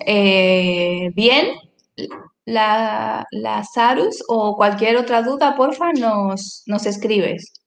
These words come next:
y tratamos de, de aportar lo que necesites. Gracias por la pregunta.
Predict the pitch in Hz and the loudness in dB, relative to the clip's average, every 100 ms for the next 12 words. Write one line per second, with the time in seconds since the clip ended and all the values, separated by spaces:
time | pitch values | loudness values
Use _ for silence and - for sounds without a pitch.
0 | _ _ _ _ _ - 196 196 185 185 | _ _ _ _ _ -4 -2 0 -2 2
1 | 196 196 214 208 202 190 180 160 - _ | 2 2 0 -2 0 0 0 -4 -8 _
2 | _ _ _ _ _ _ _ _ _ _ | _ _ _ _ _ _ _ _ _ _
3 | _ _ _ - 208 190 202 196 202 196 | _ _ _ 0 2 2 0 0 0 2
4 | 202 220 202 202 196 196 190 180 170 170 | 0 -2 -2 -2 -2 -4 -8 -8 -8 -10
5 | - _ _ _ 208 220 277 277 254 240 | -10 _ _ _ 0 2 0 0 0 2
6 | 233 202 175 165 | 0 -2 -4 -10